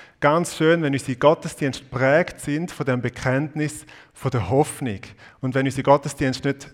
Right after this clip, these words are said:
nur nach hinten schauen, sondern auch nach vorne, wenn mal etwas Neues das auch prägt, unseren Gottesdienst, neue Lieder, neue Formen, neue Frische. Es ist wichtig, dass unsere Gottesdienste so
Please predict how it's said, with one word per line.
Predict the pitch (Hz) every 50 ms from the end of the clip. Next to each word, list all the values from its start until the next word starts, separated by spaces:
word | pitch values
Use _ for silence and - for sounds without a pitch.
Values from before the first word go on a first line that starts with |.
| _ _ _
nur | - 135 135
nach | 120 120 110 - - -
hinten | - - 151 160 175 180 170 175
schauen, | 170 156 147 147 147 143 151 151
sondern | - - 135 123 120 127
auch | - 120 117 117
nach | 113 113 104 - -
vorne, | - - - 135 143 135 117 104 101
wenn | 107 107
mal | 113 110 107
etwas | 104 110 110 - - - - - - - _
Neues | - 120 120 127 127 131 143 151 127 110 101 - - - - _ - - - _ _ _ _ _ _ _ _ _
das | - 127 120 -
auch | 147 120 117 117 117
prägt, | - 117 120 131 139 131 120 - -
unseren | - 113 123 120 117
Gottesdienst, | 120 123 127 123 - 135 - - - 110 98 98 - - -
neue | 127 123 123 120 123 131 131 131 131 131 131 131 - - - _ _
Lieder, | 127 127 127 127 120 110 107 - 104 101
neue | 104 113 120 120 123 127 131 131 131 135 135 127
Formen, | - - - 123 110 104 104 101 101 101 104 104 - -
neue | 120 120 120 120 120 120 120 123 123 123 123 - - - - _ _
Frische. | - - - 117 120 120 120 - - - 107
Es | 104 101
ist | 120 110 -
wichtig, | 127 143 156 139 - - - -
dass | 143 120 -
unsere | 123 - - 120
Gottesdienste | - 135 135 135 - - 127 - - 143 131 120 117 117 117 120
so | 113 - 123 113 113